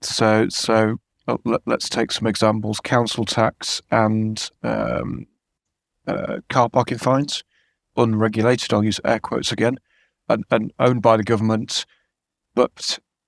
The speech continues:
the, the association with the behaviours in that territory, let's say, and the regulated parts of the sector, from a customer's mindset,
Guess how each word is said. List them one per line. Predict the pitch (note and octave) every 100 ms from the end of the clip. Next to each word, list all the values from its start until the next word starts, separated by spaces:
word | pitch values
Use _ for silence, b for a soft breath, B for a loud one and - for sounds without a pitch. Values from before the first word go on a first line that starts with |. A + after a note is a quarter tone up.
| _ _ _ _ _ _ _
the, | A2+ A2+ A#2
the | B2
association | A#2 - C3+ C3+ - A#2+ A#2 - A2 A2+
with | A2+ G#2 - - _
the | A2+
behaviours | G2+ G#2+ A#2+ B2 A2 A2 B2+
in | A2+
that | A#2 - _
territory, | - A2 - - A2+
let's | A2+ -
say, | - - C#3+ D3 _ _ _ _ _ _
and | G#2 G#2+
the | G#2
regulated | G#2+ A#2 C#3+ C3 G#2+ G#2+ - F#2
parts | - A2 - - -
of |
the | -
sector, | - - - - E2 - - _ _ _ _ _ _ _
from | G#2+
a | G2+
customer's | - F3+ - G#2+ F#2+
mindset, | G2 G2 F#2+ - A2+